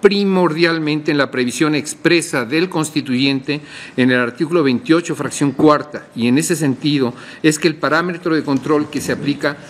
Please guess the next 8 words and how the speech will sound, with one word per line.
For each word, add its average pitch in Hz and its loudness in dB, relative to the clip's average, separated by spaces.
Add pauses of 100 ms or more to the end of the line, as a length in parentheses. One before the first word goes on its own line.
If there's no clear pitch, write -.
(140)
no 156 2
puede 160 0
tener 147 -2
como 123 -2
tope 180 0 (180)
el 120 0
desarrollo 127 0
legislativo. 123 -4